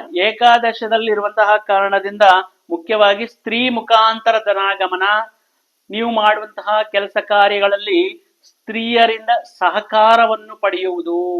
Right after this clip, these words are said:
ಲಕ್ಷ್ಮಿ ಅಂದರೇನೆ ಸ್ತ್ರೀ ಅಲ್ವಾ, ಶಕ್ತಿ. ಆ ಸ್ತ್ರೀಯರ ಮುಖಾಂತರ ನೀವು ಮಾಡುವಂತಹ ಕೆಲಸ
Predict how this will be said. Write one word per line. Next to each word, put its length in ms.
ಲಕ್ಷ್ಮಿ 380
ಅಂದರೇನೆ 540
ಸ್ತ್ರೀ 360
ಅಲ್ವಾ, 640
ಶಕ್ತಿ. 680
ಆ 380
ಸ್ತ್ರೀಯರ 540
ಮುಖಾಂತರ 600
ನೀವು 160
ಮಾಡುವಂತಹ 560
ಕೆಲಸ 260